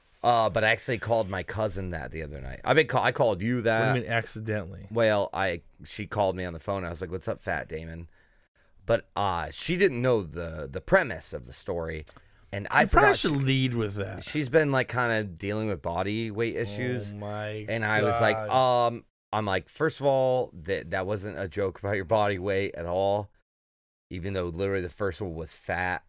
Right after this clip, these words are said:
Speaker 1: and the second word was Damon." I was like, "I'm so sorry." And then I prefaced her that I've been calling everyone Fat Damon.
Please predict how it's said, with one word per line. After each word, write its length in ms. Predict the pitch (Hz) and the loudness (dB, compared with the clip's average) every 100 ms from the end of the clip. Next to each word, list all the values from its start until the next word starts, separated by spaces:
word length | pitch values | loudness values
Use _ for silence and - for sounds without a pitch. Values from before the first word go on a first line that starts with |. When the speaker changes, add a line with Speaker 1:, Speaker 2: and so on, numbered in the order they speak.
| _ _ _ _ _ | _ _ _ _ _
Speaker 1:
and 140 | - 80 | -16 -14
the 40 | |
second 280 | - 110 107 | -6 -4 -4
word 140 | 95 80 | -6 -8
was 160 | 73 | -10
Damon." 640 | 78 101 101 90 78 78 76 _ _ _ _ _ _ _ | -6 -4 -4 -6 -10 -14 -16 _ _ _ _ _ _ _
I 100 | 107 | 0
was 100 | 101 | 2
like, 120 | 98 | 2
"I'm 120 | 92 | 0
so 300 | - - 110 110 | -2 4 4 4
sorry." 480 | - 92 90 80 - | 2 2 2 -2 -4
And 160 | 98 | -2
then 100 | 113 | 2
I 100 | 113 | 2
prefaced 640 | - 156 151 160 147 - - | 4 2 2 2 0 0 -2
her 160 | 123 | 0
that 120 | 104 92 | 0 -2
I've 60 | |
been 140 | 90 85 | -4 -4
calling 300 | 101 104 92 | -2 -2 -2
everyone 260 | 98 104 | -2 -4
Fat 300 | 90 104 65 | -2 -2 -2
Damon. 420 | 92 87 90 85 | -4 -4 -6 -8